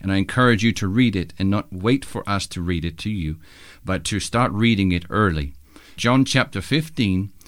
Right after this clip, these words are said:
where we abide in the Lord, but we also need to abide in the Word and have the Word abide in us.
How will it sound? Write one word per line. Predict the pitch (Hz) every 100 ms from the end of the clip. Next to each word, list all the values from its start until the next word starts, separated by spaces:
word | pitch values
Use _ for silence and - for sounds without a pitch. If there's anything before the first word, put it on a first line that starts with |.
| - -
where | 101 104
we | 101 110
abide | 95 87 120 170 170
in | 175
the | 156
Lord, | 143 151 170 151
but | 120
we | 101 110
also | 127 -
need | 123 120
to | 107
abide | 80 95 113 131 131
in | 120 120
the | 104
Word | 92 92 120 113 85 92 - - -
and | - 101
have | 87 113 107
the | 101
Word | 92 107 110
abide | - 85 98 110 113
in | 123 117
us. | - 85 - -